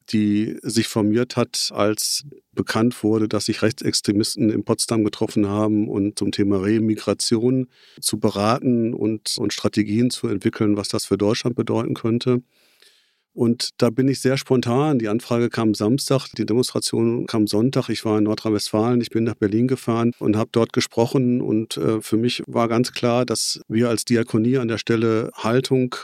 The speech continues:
zeigen müssen. Wir haben eine Haltung, wir müssen diese Haltung zeigen. Aber nicht nur das, wir müssen auch diese Haltung leben. Für mich ist das eine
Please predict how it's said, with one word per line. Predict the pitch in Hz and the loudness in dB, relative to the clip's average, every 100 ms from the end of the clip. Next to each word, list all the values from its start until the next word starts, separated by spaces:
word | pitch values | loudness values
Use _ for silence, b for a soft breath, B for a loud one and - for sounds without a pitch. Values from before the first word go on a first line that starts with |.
| - | -6
zeigen | - 113 123 139 127 | 0 2 2 2 2
müssen. | 139 - 143 127 | 0 0 0 0
Wir | 107 98 | -2 0
haben | 101 135 | 2 2
eine | 151 135 135 | 2 0 0
Haltung, | 120 127 135 131 135 - - - | 0 -2 0 0 0 -4 -8 -2
wir | 104 | 0
müssen | 117 - 120 | 2 2 0
diese | 117 117 | 0 -2
Haltung | 101 104 - 95 - - - | 0 -2 0 -2 -4 -10 -4
zeigen. | - 110 117 123 143 147 b | 0 2 2 2 2 -2 b
Aber | 110 117 | 0 2
nicht | 123 | 2
nur | 113 104 | 2 2
das, | 101 123 - | 2 2 2
wir | 135 | 0
müssen | 117 117 113 | 2 0 -2
auch | 117 113 | 0 -2
diese | - 113 107 | -2 -2 0
Haltung | 104 110 104 101 - | 0 0 2 0 -2
leben. | - 95 95 95 95 98 - _ _ _ _ _ _ - | -4 -2 0 -2 -4 -10 -12 _ _ _ _ _ _ -10
Für | - | -2
mich | 95 127 165 | 2 2 0
ist | - | 0
das | 127 - - _ - | 0 0 -8 _ -8
eine | 110 110 110 107 | -2 0 2 0